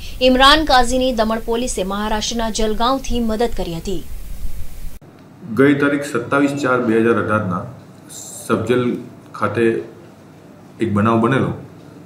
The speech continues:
Speaker 2: જેમાં under ટ્રાયલ, અ, આરોપી હતા જે ધનંજય, જેમને ગોળી મારી અને હત્યા કરી નાખવામાં આવેલી હતી. જેના અનુસંધાનમાં માનનીય ડી આઈ જી સાહેબ,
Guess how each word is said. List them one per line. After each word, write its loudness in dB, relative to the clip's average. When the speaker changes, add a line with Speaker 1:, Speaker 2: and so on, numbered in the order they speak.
Speaker 2:
જેમાં 0
under 4
ટ્રાયલ, 4
અ, 0
આરોપી 2
હતા 2
જે 2
ધનંજય, 2
જેમને 4
ગોળી 8
મારી 2
અને -4
હત્યા 0
કરી 2
નાખવામાં 0
આવેલી -2
હતી. -6
જેના 2
અનુસંધાનમાં 0
માનનીય 2
ડી 6
આઈ 8
જી 4
સાહેબ, 0